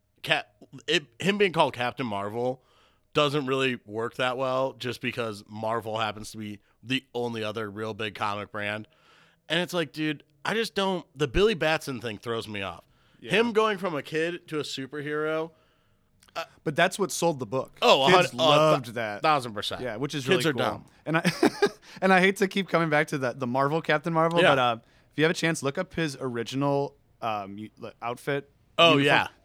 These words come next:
Speaker 2: It, the, the green and white. It's fucking badass. It looks like almost, it reminds me of Radioactive Man from
Speaker 1: It's,
Speaker 2: Simpsons.
Speaker 1: it is, um, so that is what Yon-Rogg from the Captain Marvel movie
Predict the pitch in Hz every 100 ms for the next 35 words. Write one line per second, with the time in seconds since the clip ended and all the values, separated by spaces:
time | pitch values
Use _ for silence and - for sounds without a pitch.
0 | - 165 131 139 127 120 135 151 143 120
1 | 120 135 135 _ - 175 113 - - 131
2 | 135 139 156 190 175 170 185 180 165 185
3 | 165 139 151 143 147 131 120 117 165 190
4 | - 143 139 107 107 - 156 156 - 143
5 | 147 147 127 131 123 120 110 104 101 -
6 | _ _ _ _ - - 147 117 117 135
7 | 160 - 139 113 113 113 117 110 107 104
8 | _ _ _ - 98 117 139 147 120 101
9 | 98 95 95 92 _ - - 120 113 107
10 | 107 101 98 98 - _ 110 - 135 123
11 | 120 113 110 104 101 113 131 151 165